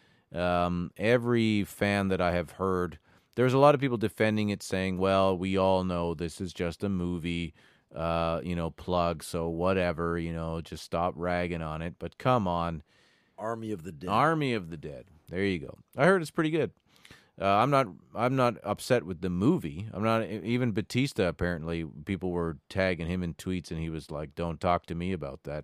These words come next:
Speaker 1: <laughs> "I don't have anything to do with it. I didn't even watch the show," he said. So, um,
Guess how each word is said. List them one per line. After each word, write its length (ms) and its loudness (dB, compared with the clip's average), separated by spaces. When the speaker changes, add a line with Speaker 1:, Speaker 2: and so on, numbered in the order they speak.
Speaker 1:
<laughs> 280 -2
"I 120 0
don't 120 4
have 100 0
anything 240 0
to 100 -2
do 80 0
with 120 4
it. 80 4
I 80 2
didn't 160 -2
even 220 -2
watch 280 0
the 100 -6
show," 300 4
he 100 0
said. 240 -8
So, 540 6
um, 640 4